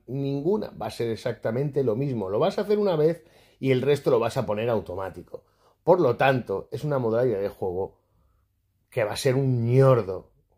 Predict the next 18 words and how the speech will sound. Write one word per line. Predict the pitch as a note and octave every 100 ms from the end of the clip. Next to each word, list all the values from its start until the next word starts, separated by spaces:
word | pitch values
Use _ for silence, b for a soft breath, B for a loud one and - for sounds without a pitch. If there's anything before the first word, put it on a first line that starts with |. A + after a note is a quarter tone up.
| _ _
porque | G#2+ - A2+
realmente, | A#2 C#3 C3+ C3 C3 B2+ C3 C#3 D3 b b b -
eh, | G#2+ G#2 G#2 G2+ G2+ G2+ G2 G2 G2 F#2+ F#2 F2 E2+ D#2 C#2+ C#2 C#2 C#2 D2+ D2 D#2+ D#2 D2 - -
no | B2+ C3+ C3
te | C3+
aporta | B2+ C3 C3 B2+
nada | A#2+ B2+ C3+ C#3+
nuevo. | F3 D#3
Y | C3
es | D#3 -
que | D#3+
no | C#3 E3
aporta | F3+ E3 F#3 F3+ F3
nada | F3 E3+
nuevo. | F3 F#3 D#3+
Lo | B2+ C3+
único | E3 F#3+ G3 E3 F3+ F3+ -
es, | - C#3 C#3+ -